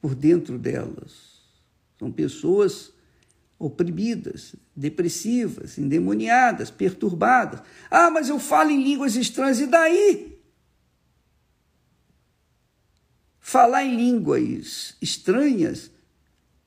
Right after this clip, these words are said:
é um dom <laughs> que o Espírito Santo dá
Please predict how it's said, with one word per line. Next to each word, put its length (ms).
é 120
um 200
dom 560
<laughs> 1400
que 100
o 20
Espírito 380
Santo 360
dá 600